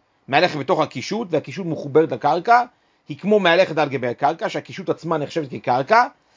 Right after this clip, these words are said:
אבל אם התליה לאחר שנתלשה מהקרקע, מותרת התולעת כל זמן שלא פירשה לאוויר. לא נחשבת שרץ השורץ על הארץ, כי זה לא מחובר לקרקע. אומרת הגמרא, למה מסייע ליה? יש לנו פה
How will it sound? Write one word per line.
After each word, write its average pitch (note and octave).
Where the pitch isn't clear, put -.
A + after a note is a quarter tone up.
אבל D#3+
אם F3
התליה F3
לאחר D#3
שנתלשה D#3+
מהקרקע, F#3
מותרת F3+
התולעת E3
כל F#3
זמן E3+
שלא D#3+
פירשה D3+
לאוויר. B2+
לא E3+
נחשבת F3
שרץ E3
השורץ C3+
על C3
הארץ, A3
כי E3
זה C3+
לא F3
מחובר C#3+
לקרקע. A#2+
אומרת E3
הגמרא, D#3+
למה F3
מסייע E3+
ליה? F3
יש C3
לנו E3
פה C#3+